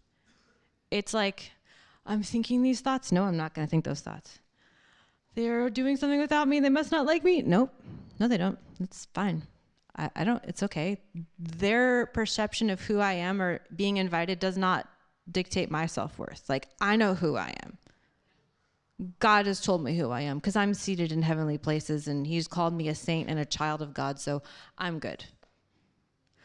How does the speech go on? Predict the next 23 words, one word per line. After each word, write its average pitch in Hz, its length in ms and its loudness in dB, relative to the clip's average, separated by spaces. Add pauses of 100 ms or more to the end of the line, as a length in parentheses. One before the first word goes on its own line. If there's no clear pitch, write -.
(200)
But 208 140 4
it's 190 180 -2
like 185 200 0
repeating 220 540 2
those 226 240 2
things 202 360 -2
to 202 60 -4
the 185 120 -2
point 175 340 -4
where 165 200 0
you, 165 720 0 (1400)
you 226 260 -2
maybe 247 380 4
don't 214 200 4
believe 175 380 0
them 175 200 4
when 170 120 2
you're 156 140 0
first - 320 -6
saying - 280 -8
them. - 200 -14 (3000)
That's 180 180 -2
okay. - 480 -4